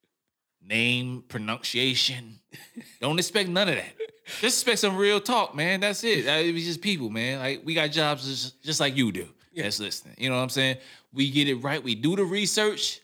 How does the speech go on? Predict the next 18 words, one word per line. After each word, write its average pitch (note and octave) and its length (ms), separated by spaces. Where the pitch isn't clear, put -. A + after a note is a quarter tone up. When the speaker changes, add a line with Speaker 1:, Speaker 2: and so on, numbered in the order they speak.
Speaker 1:
but - 100
sometimes C#3+ 640
we G2+ 120
fall C3+ 420
short B2 420
like G2+ 140
every A2+ 280
other G#2+ 160
human G2+ 400
being. F#2 160
Speaker 2:
Yeah. C3+ 160
Speaker 1:
But B2+ 120
that's D#4+ 200
what C#4 140
the C#4 60
podcast A3+ 640
is F3+ 120
about. F#3 460